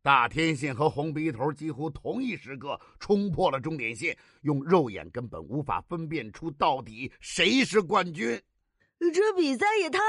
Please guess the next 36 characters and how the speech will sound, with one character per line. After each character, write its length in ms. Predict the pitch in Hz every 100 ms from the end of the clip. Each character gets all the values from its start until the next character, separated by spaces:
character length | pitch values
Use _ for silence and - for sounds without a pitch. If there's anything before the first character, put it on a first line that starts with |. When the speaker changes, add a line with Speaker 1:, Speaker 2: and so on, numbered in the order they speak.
| 453 370
Speaker 2:
激 200 | 359 359
烈 240 | 370 349 302
了 120 | 277
吧？ 180 | 262 240 - - -
呃， 80 | 403
那 300 | 427 480 440
怎 120 | 427
么 80 | 359 285
办 300 | 311 285 254
啊？ 160 | 226 _ - 988 1077 880 - - _ _ _
Speaker 1:
那 140 | 135
不 100 | 147
是 320 | 147 147 139 127
有 160 | 131
摄 180 | 123 160
像 160 | 139 -
机 220 | 185 220
吗？ 100 | - _ _ _ _ _
大 200 | 113 117
家 180 | 104 117
把 140 | 98
录 240 | 107 127 110
像 260 | - 98 85
放 220 | 117 101
慢 160 | 107
镜 160 | 101 90
头， 240 | - 104 - _ 196
一 160 | 190
点 160 | 127 139
儿 120 | 165
一 60 | 170
点 140 | 131
儿 40 |
的 60 | 147
比 220 | 107 90
对， 240 | 101 170